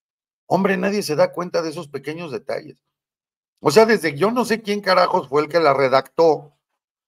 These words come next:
los que la analizaron, los que dijeron, "Bueno, ya quedó, mándala a la Cámara de Diputados, luego a senadores".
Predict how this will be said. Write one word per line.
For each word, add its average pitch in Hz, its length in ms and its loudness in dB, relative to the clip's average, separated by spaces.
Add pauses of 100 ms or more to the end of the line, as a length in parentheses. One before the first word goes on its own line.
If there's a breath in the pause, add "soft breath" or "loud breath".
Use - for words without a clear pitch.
los 143 340 6
que 143 120 0
la 131 120 2
analizaron, 131 1000 0 (380)
los 135 300 4
que 131 420 2
dijeron, 147 460 0
"Bueno, 151 220 0
ya 147 200 0
quedó, 147 540 4 (120)
mándala 139 840 4
a 107 80 -6
la 117 160 -4
Cámara 147 480 -2
de 113 80 0
Diputados, 120 800 0
luego 131 220 2
a - 20 0
senadores". 120 840 0